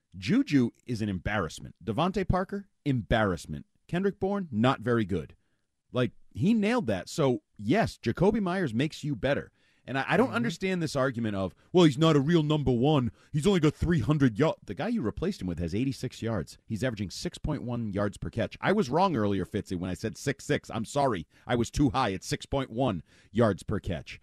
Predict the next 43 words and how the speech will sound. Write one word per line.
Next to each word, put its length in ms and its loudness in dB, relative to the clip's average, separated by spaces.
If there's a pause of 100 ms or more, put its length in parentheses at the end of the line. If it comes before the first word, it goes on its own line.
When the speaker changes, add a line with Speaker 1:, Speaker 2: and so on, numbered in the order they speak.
Speaker 2:
Whereas 280 8
Jakobi 400 8
Meyers 320 6
on 120 4
the 80 4
season, 420 4
in 100 -4
four 260 4
games, 320 0
he 80 -4
did 220 -4
miss 200 -4
one 260 2
with, 300 0
uh, 320 -6 (640)
because 280 2
he 60 4
was 100 6
in 80 2
the 80 0
concussion 460 2
protocol 400 6
at 80 4
the 80 2
time. 300 2
Twenty-five 480 4
receptions, 500 0
two 160 6
hundred 180 6
seventy-four 460 4
yards, 360 2 (440)
eleven 520 4
yards 540 4
per 260 -4
catch, 480 -2 (480)
uh, 540 0
is 200 -4
his 240 -2
average, 440 -2
which 180 0
is 100 -2
pretty 220 0
much 200 0